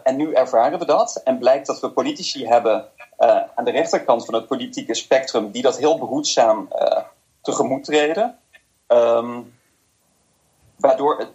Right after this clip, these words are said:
de, de functionaliteit van het theater wat ons voorbereidt op de ramp of zo, dat is misschien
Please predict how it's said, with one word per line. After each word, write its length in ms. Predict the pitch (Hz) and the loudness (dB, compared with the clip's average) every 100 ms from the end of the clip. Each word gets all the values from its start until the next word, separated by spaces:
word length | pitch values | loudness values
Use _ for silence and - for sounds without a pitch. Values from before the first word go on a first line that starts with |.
| - _ | -20 _
de, 200 | 143 - | -10 -8
de 100 | 135 | -8
functionaliteit 760 | - 139 139 123 113 147 165 160 | -4 -2 -2 -4 0 2 2 0
van 100 | 131 | -6
het 100 | 120 | -4
theater 400 | 127 131 135 117 | 2 2 2 0
wat 160 | 117 | -2
ons 260 | 117 117 - - | -2 -10 -12 -2
voorbereidt 580 | 156 196 135 117 110 110 | 2 2 0 2 2 2
op 160 | - 123 | -4 -4
de 80 | |
ramp 380 | 104 113 135 208 | 2 2 2 -2
of 180 | - - | -6 -2
zo, 400 | 135 127 202 226 _ _ - | 0 2 0 -4 _ _ -2
dat 200 | 151 - | 0 -2
is 180 | 151 | -8
misschien 540 | 156 147 165 151 147 | -8 -8 -6 -8 -8